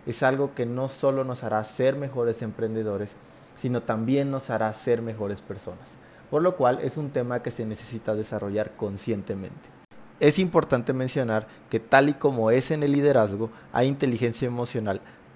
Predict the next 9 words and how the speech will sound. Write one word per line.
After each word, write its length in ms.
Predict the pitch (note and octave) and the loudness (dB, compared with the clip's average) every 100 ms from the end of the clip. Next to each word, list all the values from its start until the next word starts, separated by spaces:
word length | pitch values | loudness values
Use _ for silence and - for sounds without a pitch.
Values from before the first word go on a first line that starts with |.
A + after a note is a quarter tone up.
| - | 4
tanto 400 | C3 D3+ - D#3+ - | 4 4 -4 -6 -6
personal 640 | - D3+ D3+ E3+ C#3+ G#2+ A#2+ - - | -2 0 0 -4 0 -2 -2 -10 -2
como 380 | B2 A#2+ A#2+ C3 B2 | 0 2 0 -4 -10
externa, 600 | - - A2+ F#2+ F#2+ - - - - | -6 -2 -2 -2 -6 -16 -20 -18 -4
y 60 | |
voy 220 | A#2+ C3+ D#3 | 2 6 8
a 80 | |
detallar 500 | D3+ D3 A2+ A2 A2 - | 6 4 2 4 2 -2
ambas. 480 | A2 F#2+ E2+ - - | -4 -4 -8 -16 -20